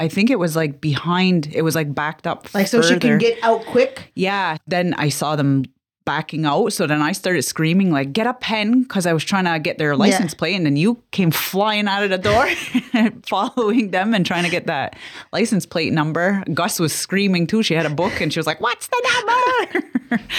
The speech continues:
Speaker 1: And, uh, but the car was, like, super dirty, so we couldn't
Speaker 2: Yeah,
Speaker 1: see
Speaker 2: I couldn't see
Speaker 1: anything.
Speaker 2: anything.
Speaker 1: Even right next to it almost, we couldn't see it. And then about, what, like, five minutes later, the cops kinda showed up and they had already gone. This,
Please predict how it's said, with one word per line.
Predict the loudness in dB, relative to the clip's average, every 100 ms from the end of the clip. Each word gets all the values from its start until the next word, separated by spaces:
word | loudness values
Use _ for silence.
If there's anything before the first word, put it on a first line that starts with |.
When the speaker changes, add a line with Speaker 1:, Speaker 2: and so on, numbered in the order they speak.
| -4 -4 -8 -4
Speaker 1:
And, | -2 0 0 0
uh, | 0 0 -2
but | -2
the | -2
car | -2 0
was, | 0 0
like, | -2 -2
super | -2 0 0
dirty, | 0 0 0 0
so | -2
we | -2
couldn't | 0 2
Speaker 2:
Yeah, | 2 4
Speaker 1:
see | 4
Speaker 2:
I |
couldn't | 2 2
see | 2 2
Speaker 1:
anything. | 2 -2 -4 -8
Speaker 2:
anything. | -4
Speaker 1:
Even | 0 2 2 0
right | 0 0
next | -2 -4 -2
to | 0
it |
almost, | 2 2 2 0
we | -2
couldn't | 0 0
see | 0 -2 -2
it. | -4 -2
And | 0 2
then | 2 2 0 -2 -2 -2
about, | -2 0
what, | -2 -2 -2
like, | -4
five | -2 0
minutes | 0 0
later, | -2 0 -2 -2
the | -4
cops | -6 -4 -4 -4 -4
kinda | 0 2
showed | 2 0 0
up | 0 -4 -6 -2
and | 0
they | 0
had | 0
already | -2 -4
gone. | -2 -2 0 0 -2 -4
This, | -10